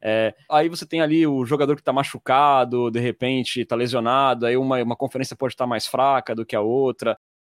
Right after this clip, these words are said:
Sei lá, você envolve times que de repente não tão brigando por nada, tu acha que o cara daquele time vai, vai se empenhar tanto, sendo que o time dele não vai chegar mesmo na,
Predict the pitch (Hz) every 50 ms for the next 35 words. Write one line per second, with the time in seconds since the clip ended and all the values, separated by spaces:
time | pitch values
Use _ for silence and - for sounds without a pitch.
0 | _ _ _ - - 196 180 175 180 165 151 - 190 190 160 131 147 156 175 160
1 | 170 175 147 127 110 101 - - - - 175 180 170 - - 156 160 156 - -
2 | 151 156 147 - 151 135 - - _ _ _ - 135 147 151 147 175 175 160 160
3 | 147 135 156 160 156 - 147 151 127 131 135 147 151 143 131 120 139 131 - 143
4 | 120 - 139 135 135 127 127 123 - 135 127 117 - 143 143 131 120 127 131 127
5 | 123 110 107 120 123 113 - 143 127 - 135 127 135 139 - - 143 143 143 135
6 | - - 135 123 - - 120 - 135 127 127 131 127 127 123 120 127 120 - -
7 | 120 110 123 120 113 117 120 110 117 110 110 107 104 104 101 - 95 110 110 104
8 | 95 95 98 98